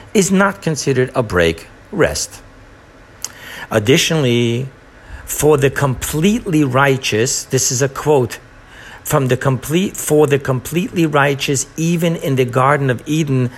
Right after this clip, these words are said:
the infinite encompassing light shines upon them," end quote. And the infinite encompassing light is of mitzvah observance,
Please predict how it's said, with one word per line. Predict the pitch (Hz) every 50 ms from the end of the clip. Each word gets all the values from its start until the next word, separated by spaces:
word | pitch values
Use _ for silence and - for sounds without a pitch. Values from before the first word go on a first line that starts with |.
| - -
the | 123 127 139 139 139 -
infinite | - 185 214 226 233 - - - 175 160 156 156 147 - -
encompassing | 139 135 123 - - - 151 160 151 147 151 135 - - 143 135 123 120
light | 131 156 156 143 127 120
shines | - - - - 147 139 143 135 127 113 -
upon | 110 - - 104 95 82 80 73
them," | - 73 76 80 95 - - - -
end | 131 131 131 131 120
quote. | - - 101 76 76 76 - - - - - - - - - - - - -
And | - 131 123 107
the | 113 123 - -
infinite | 185 233 233 165 - 135 127 131 127 127 127 127 -
encompassing | - 131 123 - - 131 131 123 117 123 - - 127 120
light | 131 156 160 165 170 170 160 170 170
is | - 131 117 113
of | 127 107 104
mitzvah | 123 156 - - - - 131
observance, | 104 87 - - 98 82 69 73 73 73 - -